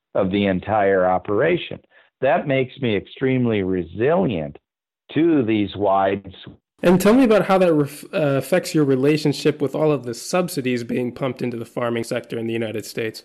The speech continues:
Speaker 1: Yes, and, and, uh, that's a real, uh, bone of contention, so to speak, with me. I refuse to take part in any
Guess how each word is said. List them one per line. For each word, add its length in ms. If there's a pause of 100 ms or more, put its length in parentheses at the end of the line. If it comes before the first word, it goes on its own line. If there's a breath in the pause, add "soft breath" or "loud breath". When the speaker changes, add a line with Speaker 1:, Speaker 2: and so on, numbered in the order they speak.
(680)
Speaker 1:
Yes, 360 (120)
and, 340
and, 460
uh, 440 (100)
that's 380
a 120
real, 640 (260 loud breath)
uh, 200
bone 300
of 160
contention, 760
so 140
to 100
speak, 380
with 260
me. 300
I 240
refuse 800
to 120
take 380
part 380 (500)
in 420
any 580